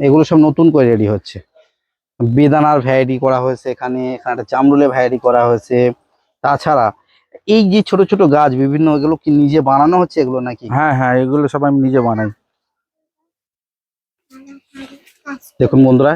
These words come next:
Speaker 1: এখানে মৌসুমীর ভ্যারাইটি গাছে কিন্তু ফল আছে। এটা কি মৌসুমী এটা আছে?
Speaker 2: এটা আমাদের দেশি মৌসুমী যেটা।
Speaker 1: দেশি
Speaker 2: আচ্ছা,
Speaker 1: মৌসুমী, তাই তো?
Speaker 2: হ্যাঁ। এইটা একটা আছে পাঞ্জাব কমলা।
Speaker 1: পাঞ্জাব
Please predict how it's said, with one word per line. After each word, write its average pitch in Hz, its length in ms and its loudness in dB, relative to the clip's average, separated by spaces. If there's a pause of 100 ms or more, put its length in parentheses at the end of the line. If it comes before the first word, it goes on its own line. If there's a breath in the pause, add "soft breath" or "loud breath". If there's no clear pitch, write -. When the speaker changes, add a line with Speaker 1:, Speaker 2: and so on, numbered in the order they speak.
(140)
Speaker 1:
এখানে 147 260 0 (480)
মৌসুমীর 139 440 2
ভ্যারাইটি 127 300 0
গাছে 127 280 -2
কিন্তু 135 260 -2
ফল 135 180 0
আছে। 117 200 -2
এটা 127 200 -8
কি 202 120 -4
মৌসুমী 139 380 0
এটা 127 120 -2 (100)
আছে? - 140 -10 (840)
Speaker 2:
এটা 156 200 2
আমাদের 180 300 2
দেশি 156 240 2
মৌসুমী 180 480 2
যেটা। 170 200 0 (640)
Speaker 1:
দেশি 131 220 -4
Speaker 2:
আচ্ছা, 120 60 2
Speaker 1:
মৌসুমী, 123 420 -4
তাই 120 160 0
তো? 113 80 -2
Speaker 2:
হ্যাঁ। 117 40 -10 (920)
এইটা 143 380 2
একটা - 220 -2
আছে 160 220 2
পাঞ্জাব 151 460 2
কমলা। 120 320 0 (240)
Speaker 1:
পাঞ্জাব 117 360 -4